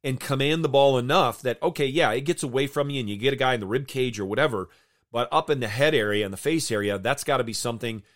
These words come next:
that if we're not good at it, and I don't think we are, I don't think pitchers practice enough pitching inside,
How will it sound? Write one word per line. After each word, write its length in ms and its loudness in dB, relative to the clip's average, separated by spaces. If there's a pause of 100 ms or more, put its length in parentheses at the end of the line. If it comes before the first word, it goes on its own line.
(180)
that 320 -4
if 180 -4
we're 100 -2
not 300 2
good 180 -2
at 180 -4
it, 220 -6
and 120 -10
I 40 -6
don't 180 -6
think 160 -12
we 140 -2
are, 220 0
I 80 -6
don't 160 -8
think 180 -12
pitchers 320 -8
practice 540 -6
enough 520 -4
pitching 320 -8
inside, 580 -4